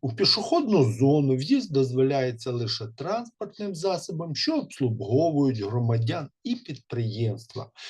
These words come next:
які розташовані у зазначеній зоні, а також транспортним засобам, що належать громадянам, які проживають або працюють у цій зоні,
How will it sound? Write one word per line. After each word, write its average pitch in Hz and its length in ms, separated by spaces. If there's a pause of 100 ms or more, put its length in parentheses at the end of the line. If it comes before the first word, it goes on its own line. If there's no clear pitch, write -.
(180)
які 123 300
розташовані 202 920
у 185 120
зазначеній 143 840
зоні, 135 500
а - 100
також - 580
транспортним 127 920
засобам, 160 600
що 247 440 (200)
належать 120 840 (360)
громадянам, 170 840
які 226 280
проживають 143 1000
або 127 240
працюють 139 720
у 117 80 (120)
цій 170 320
зоні, 113 640